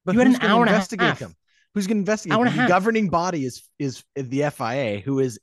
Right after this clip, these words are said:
Speaker 1: as complicit in all
Speaker 2: Who,
Speaker 1: of it as
Speaker 2: who
Speaker 1: Formula One
Speaker 2: investigated
Speaker 1: is.
Speaker 2: fifa? Who investigated fifa?
Speaker 1: I have no idea.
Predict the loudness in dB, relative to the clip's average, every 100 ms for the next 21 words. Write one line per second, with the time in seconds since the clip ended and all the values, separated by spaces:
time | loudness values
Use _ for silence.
0 | -8 -6 -6 -8 -10 -6 -6 -6 -8 -8
1 | -2 2 2 0 -6 -6 -6 -6 0 4
2 | 4 4 2 2 0 0 -4 -4 -8 -10
3 | _ -4 -4 -4 -6 -6 -4 -6 -4 -6
4 | -8 -16 _ _ _ _ _ _ -12 -10
5 | -4 -2 -2 0 -2 -2